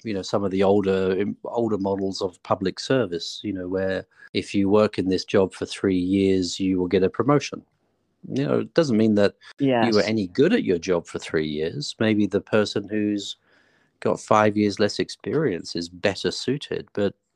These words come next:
Speaker 1: I, I would steer away from, I'd individualize it, basically. You know, if you have good, you know, mentoring programs and, uh,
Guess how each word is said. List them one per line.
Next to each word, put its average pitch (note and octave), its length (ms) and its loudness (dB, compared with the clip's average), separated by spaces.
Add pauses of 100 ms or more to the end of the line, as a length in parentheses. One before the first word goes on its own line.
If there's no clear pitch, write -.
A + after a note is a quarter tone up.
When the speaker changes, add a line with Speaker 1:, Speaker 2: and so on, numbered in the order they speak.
(580)
Speaker 1:
I, G3 180 4
I F#3 180 4
would F3+ 340 2
steer - 920 -2
away G#2+ 440 0
from, F#2+ 640 -6 (1080)
I'd C#3+ 140 -4
individualize G2 800 -2
it, F2+ 140 -8
basically. - 580 -8 (240)
You - 100 -8
know, F#2 140 -4 (640)
if C3 240 -8
you C3 80 0
have D#3+ 360 4 (140)
good, A#2 340 4 (300)
you A2 100 -8
know, F#2+ 140 -4
mentoring F#2+ 680 -2
programs F2+ 1080 -4
and, E2+ 380 -6
uh, F2 180 -2